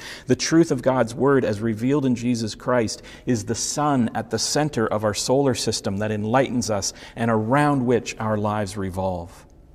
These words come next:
That is how it must be, the illumination of that sun, which allows us to look,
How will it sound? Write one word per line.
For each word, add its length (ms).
That 200
is 120
how 220
it 100
must 260
be, 300
the 120
illumination 840
of 180
that 240
sun, 460
which 200
allows 340
us 160
to 100
look, 380